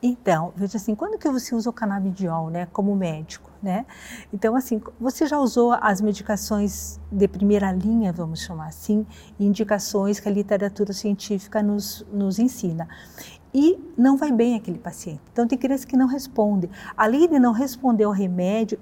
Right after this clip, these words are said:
ele só faz os efeitos colaterais da medicação, que é ainda mais grave. Então, tem algumas medicações que faz alteração hepática grave, sabe? Faz insuficiência hepática grave. Tem medicações que faz plaqueta baixa,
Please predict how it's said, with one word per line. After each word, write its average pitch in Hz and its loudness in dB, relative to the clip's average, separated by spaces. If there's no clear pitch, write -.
ele 220 2
só 247 2
faz 233 0
os 220 -2
efeitos 302 -2
colaterais 247 0
da 247 -2
medicação, 233 -4
que 254 2
é 254 8
ainda 262 6
mais 269 2
grave. 170 0
Então, 269 4
tem 277 2
algumas 277 0
medicações 240 0
que 247 -4
faz 226 4
alteração 240 0
hepática 247 2
grave, 196 0
sabe? 214 0
Faz 220 0
insuficiência 233 0
hepática 220 -2
grave. 196 2
Tem 233 0
medicações 233 2
que - -18
faz 226 2
plaqueta 233 0
baixa, 190 0